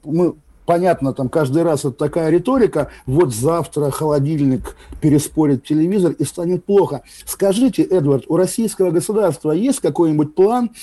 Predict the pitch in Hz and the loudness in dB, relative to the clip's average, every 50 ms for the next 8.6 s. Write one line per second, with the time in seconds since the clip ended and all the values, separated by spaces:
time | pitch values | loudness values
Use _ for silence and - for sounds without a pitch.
0 | - - - 151 160 - - 180 185 - - 160 143 - 160 156 165 180 208 175 | -10 -4 -2 -2 -2 -2 -2 -2 -2 -2 0 -2 -2 0 0 2 2 4 2 2
1 | - 143 135 131 131 156 139 - - 139 139 139 135 151 185 175 170 147 123 131 | 2 0 -2 0 0 -2 -2 -2 -4 -2 -2 -2 -2 -2 -2 -2 -2 -2 -2 -4
2 | 110 - 143 135 131 120 - 151 143 131 127 139 156 - - 196 196 - - 147 | -2 -2 -2 0 -2 -2 -2 -2 -2 0 0 -2 -2 -2 -2 -4 -4 -2 -2 -2
3 | 156 165 175 151 117 120 117 117 107 - - - - - - 160 160 139 147 160 | 0 0 0 0 0 0 -2 -4 -6 -10 -16 -20 -12 -4 0 0 2 2 2 2
4 | 165 - 127 127 175 233 240 - 214 185 180 - - 190 175 - - - 143 127 | 2 0 0 2 4 4 4 2 0 -4 -6 -4 -4 -4 -4 -4 -4 -4 -4 -2
5 | 139 147 127 123 - - 143 127 - 160 151 139 123 143 135 131 139 135 143 143 | -2 0 -2 -2 -2 -4 -4 -4 -2 -2 -2 -2 -2 -2 0 0 0 0 0 0
6 | 160 175 185 190 185 - - - - - - 143 120 151 147 147 139 135 - 143 | 0 -2 -2 -4 -6 -8 -14 -20 -12 -8 -6 -4 0 0 2 2 2 0 -2 -6
7 | 131 - 139 143 135 - - 170 151 135 127 131 131 123 123 156 151 139 131 - | -6 -2 0 0 0 0 0 -2 -2 -2 0 -2 0 0 2 2 2 2 0 -2
8 | 131 127 - - - 143 127 113 131 - - | -4 -6 -6 -6 -4 -2 0 0 -2 -4 -4